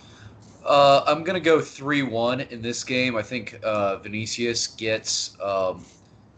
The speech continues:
gets a brace, um, continues his form in, in this competition, and, um, I think, uh, the other one goes to. Oh, it's tough. I'm gonna go Bale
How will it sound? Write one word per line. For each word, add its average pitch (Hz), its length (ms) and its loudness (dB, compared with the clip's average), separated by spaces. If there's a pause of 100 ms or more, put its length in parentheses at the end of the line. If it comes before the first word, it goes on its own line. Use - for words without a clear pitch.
(240)
gets 113 220 -10
a 110 40 -12
brace, 110 960 -4
um, 98 200 -8
continues 110 520 -6
his 107 180 -6
form 104 540 -4 (180)
in, 101 280 -10 (320)
in 110 100 -10
this 101 140 -8
competition, 104 680 -6 (920)
and, 104 500 -2
um, 98 440 2
I 98 60 2
think, - 580 -6 (1000)
uh, 95 260 0
the 104 200 -4
other 107 140 2
one 107 280 -2
goes 101 400 -2
to. 95 640 -6 (760)
Oh, 92 400 -10
it's - 240 -8
tough. 92 360 -4 (220)
I'm - 80 -16 (260)
gonna 147 160 2
go 117 180 4
Bale 85 460 -4